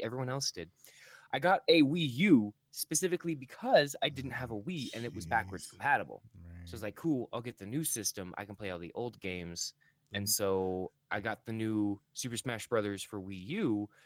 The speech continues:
Speaker 1: and it wasn't very good at all. So, and nobody played it 'cause <laughs> nobody owned the Wii U.
Speaker 2: Right.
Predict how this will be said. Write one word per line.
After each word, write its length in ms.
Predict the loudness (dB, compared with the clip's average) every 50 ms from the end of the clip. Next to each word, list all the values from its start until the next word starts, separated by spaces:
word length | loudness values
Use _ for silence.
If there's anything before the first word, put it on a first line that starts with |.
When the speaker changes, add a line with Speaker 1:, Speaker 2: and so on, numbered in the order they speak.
| _ _ _ _ _
Speaker 1:
and 240 | -4 -2 -2 -2 -4
it 80 | -4 -6
wasn't 300 | -6 -6 -6 -8 -8 -8
very 200 | -6 -6 -8 -8
good 180 | -8 -10 -12
at 100 | -12 -12
all. 240 | -10 -10 -10 -10 -12 _ _ _ _ -20 -20 -20 -20 _ _ -2
So, 460 | 4 6 8 8 8 8 6 4 0 _ _ _ _ _ -14 -14 -12 -12 -12 -14 -14 -12 -10
and 140 | -10 -8 -6
nobody 240 | -6 -6 -6 -8
played 280 | -8 -8 -8 -10 -8 -8
it 180 | -10 -12 _ -16
'cause 180 | -16 -14 -12
<laughs> 40 | -10
nobody 300 | -10 -4 2 2 2 4
owned 240 | 4 2 0 -2 -2
the 100 | 0 2 2
Wii 160 | 2 0 -2
U. 320 | 0 4 6 6 6 4 2 -6
Speaker 2:
Right. 300 | -20 -20 -18 -18 -18